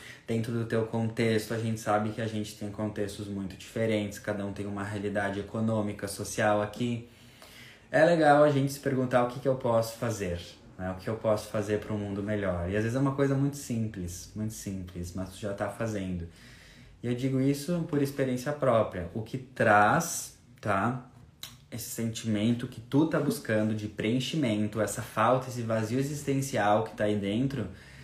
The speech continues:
tem muito a ver com tu tá fazendo diferença na vida de alguém. É isso, independentemente do teu trabalho. Então, tem uma frase do Chico Xavier, um ensinamento que eu nunca esqueço, que é, "Se você está,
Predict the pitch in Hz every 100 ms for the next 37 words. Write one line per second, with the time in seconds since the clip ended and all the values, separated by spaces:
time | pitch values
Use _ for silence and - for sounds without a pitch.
0 | - - 117 117 127 147 127 123 139 131
1 | 131 127 - 120 - 127 123 123 - 113
2 | 110 110 113 110 104 107 110 117 110 95
3 | 90 - - - - - - - - -
4 | - - - - - - - 185 202 -
5 | - 110 117 135 131 139 143 131 135 143
6 | 135 135 135 139 127 120 110 87 85 104
7 | 98 107 107 107 110 113 113 107 104 107
8 | 110 104 110 - 110 101 104 98 113 113
9 | 104 95 - 98 98 110 - 110 104 104
10 | - - 107 110 123 - 98 92 - 101
11 | 107 - 127 131 - 110 104